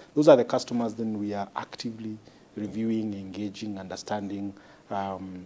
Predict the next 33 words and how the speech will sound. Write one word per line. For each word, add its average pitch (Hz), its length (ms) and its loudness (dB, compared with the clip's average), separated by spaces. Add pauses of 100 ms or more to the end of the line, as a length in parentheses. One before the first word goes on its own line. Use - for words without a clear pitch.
(140)
what's 117 220 0
going 101 280 -6
on 98 120 -8
in 87 80 -14
their 90 140 -10
business 92 360 -12
and 87 140 -14
how 87 100 -12
we 85 100 -14
work 85 220 -12
together. - 360 -16 (400)
Now, 135 360 8 (180)
that 143 280 10
then 131 280 6
transmits - 800 -2 (340)
to 117 80 0
the 107 80 2
impairment 104 460 0
numbers 95 320 -6
that 90 160 -14
you've 90 160 -12
seen. 85 240 -10
So - 120 -6
you've 107 140 -4
seen 120 220 0
our 104 100 -4
impairment 107 500 -4
has 92 200 -6
ticked - 300 -14
up, 95 120 -6 (440)
um, 92 600 -6
twenty-seven 101 480 -4
percent, 92 420 -8